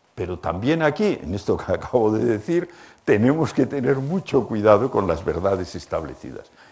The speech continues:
Miren, una cosa que se acepta de manera general, hay una disminución acelerada de la extensión de bosques en el mundo.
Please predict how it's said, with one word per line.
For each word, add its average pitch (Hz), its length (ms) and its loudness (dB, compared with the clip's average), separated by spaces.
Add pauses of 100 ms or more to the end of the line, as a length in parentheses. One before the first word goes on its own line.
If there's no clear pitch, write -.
(120)
Miren, 95 320 -2 (580)
una 156 260 4
cosa 135 300 2
que 104 260 -2 (220)
se - 220 -2
acepta 107 440 2
de 98 120 -2
manera 101 340 4
general, 76 460 -6 (220)
hay 147 140 2
una 160 160 2
disminución 123 680 -2
acelerada 113 840 2 (520)
de 95 80 -4
la 90 120 0
extensión 98 480 -2
de 92 80 2
bosques 98 440 2
en 76 120 -8
el 69 120 -8
mundo. 69 360 -12